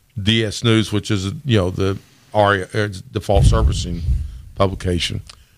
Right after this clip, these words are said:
that twenty-five of the top fifty M S As had seen some slowdown. Now,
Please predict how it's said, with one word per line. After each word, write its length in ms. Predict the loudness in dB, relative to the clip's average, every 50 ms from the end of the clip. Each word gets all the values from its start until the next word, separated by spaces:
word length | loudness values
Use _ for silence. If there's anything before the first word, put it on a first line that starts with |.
| _ _ -16
that 380 | -8 -2 -2 -2 -2 -2 -6 -2
twenty-five 1000 | 2 2 2 4 2 2 0 0 -2 0 0 0 2 2 2 2 0 0 -2 -4 -10 _ -12
of 100 | -8 -6
the 100 | -6 -6
top 300 | -6 -4 -4 -4 -4 -4
fifty 420 | -4 -4 -4 -4 -4 -4 -4 -2
M 100 | -2 0
S 220 | 0 -2 -2 0 2
As 380 | 4 4 4 4 2 0 -6 _ _ _ _ _ _
had 180 | -4 -4 -4 -2
seen 300 | -2 0 2 2 2 0
some 320 | -2 -4 -2 0 0 0
slowdown. 600 | 0 0 0 2 2 2 2 0 -2 -8 -10 -14 -20 -20 _ _ _ _ _ _ _ -20 -20 _ _ _ _ _ _ _ _ 0
Now, 380 | 2 4 4 4 2 0 -2